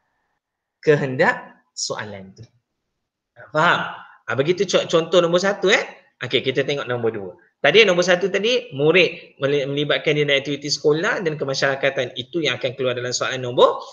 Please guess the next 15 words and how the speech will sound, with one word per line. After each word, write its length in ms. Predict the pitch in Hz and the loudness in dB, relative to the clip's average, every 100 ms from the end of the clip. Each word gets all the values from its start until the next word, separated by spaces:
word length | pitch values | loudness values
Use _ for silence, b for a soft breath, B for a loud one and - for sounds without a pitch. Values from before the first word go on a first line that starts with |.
| B | B
satu. 400 | - 131 127 98 - _ _ _ _ | -6 -4 -4 -8 -10 _ _ _ _
Bila 160 | 165 180 | -2 2
soalan 320 | 240 208 202 | 4 6 4
nombor 160 | 190 | 2
dua 240 | 180 180 165 | 4 2 0
pula, 240 | 127 104 - _ _ | -4 -8 -12 _ _
kebersihan 640 | - 180 185 185 196 226 220 | 0 2 2 2 0 -2 0
kawasan 480 | 175 160 156 175 170 | 2 2 2 -2 -2
rumah 320 | 180 175 139 | -2 -2 -2
amat 160 | 143 | -4
penting. 480 | 147 131 131 120 - _ b b | -6 -6 -4 -4 -8 _ b b
Huraikan 580 | 127 143 143 143 180 214 | 2 6 6 4 2 2
peranan 400 | 127 120 120 147 | 0 0 0 -2
ibu 240 | 135 127 143 | -4 -6 0
bapa 560 | 175 175 214 143 98 | 0 4 6 6 2